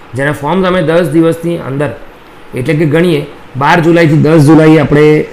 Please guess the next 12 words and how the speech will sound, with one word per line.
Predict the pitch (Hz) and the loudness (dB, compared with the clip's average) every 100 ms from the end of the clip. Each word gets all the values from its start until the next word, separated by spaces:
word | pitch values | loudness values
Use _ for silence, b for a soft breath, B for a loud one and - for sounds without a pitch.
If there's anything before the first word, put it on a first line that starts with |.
| 127 | -6
ગણીએ | 135 147 143 | -4 -4 -4
તો | 156 143 | -4 -4
લગભગ | 131 113 147 143 - | -2 0 -2 -2 -2
એકવીસ | 143 170 165 | 0 0 0
જુલાઈ | 151 151 143 | -2 -4 -4
સુધી | 139 151 | -4 -4
તમે | 135 143 123 | -4 -6 -8
ઓફલાઈન | - 151 147 | -6 -6 -4
માધ્યમથી | 127 127 123 151 190 - - - - - | -4 -6 -4 -4 -4 -10 -20 -20 -16 -4
ભરી | 135 143 | 0 0
શકો | 123 110 113 | -2 -4 -6
છો. | 117 | -8